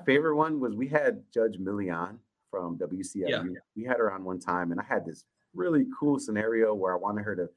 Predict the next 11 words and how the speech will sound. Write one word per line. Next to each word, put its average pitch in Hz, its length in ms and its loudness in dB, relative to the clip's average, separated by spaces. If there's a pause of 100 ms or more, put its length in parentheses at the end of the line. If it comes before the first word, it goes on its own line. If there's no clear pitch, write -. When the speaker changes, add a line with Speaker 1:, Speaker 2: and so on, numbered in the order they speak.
(240)
Speaker 1:
be 113 140 -4
the 98 180 -6
judge 101 300 -2
of 110 160 -4
it. 110 200 0 (360)
And 101 100 0
it 110 40 2
was 110 240 -2 (220)
about 98 400 4
a - 160 -8
couple 131 460 2